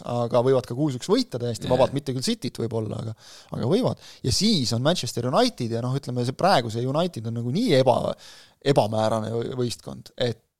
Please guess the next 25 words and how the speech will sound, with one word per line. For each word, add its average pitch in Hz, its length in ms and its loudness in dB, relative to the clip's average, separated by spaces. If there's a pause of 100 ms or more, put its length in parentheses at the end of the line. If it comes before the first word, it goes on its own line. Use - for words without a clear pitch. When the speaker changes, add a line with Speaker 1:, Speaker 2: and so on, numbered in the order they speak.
(100)
Speaker 1:
äh, 120 800 0
siin 143 220 -4
on 135 80 -2
neid 143 180 0
viimaste 143 380 -2
hooaegade 131 420 0
mänge 143 340 -2
olnud 139 220 -2
küllalt, 262 300 0
kus, - 200 -12
noh, 110 140 -8
City 139 300 -10
peaks 110 160 -12
igasuguse 120 400 -6
loogika 156 400 -4
järgi 113 220 -6 (280)
üle 156 220 6
sõitma 123 440 -4
ja 123 120 -2
on 139 80 -2
neid 160 180 2
mänge, 117 220 -6
kus - 160 -12
on - 80 -6
sõitnud, 247 400 -6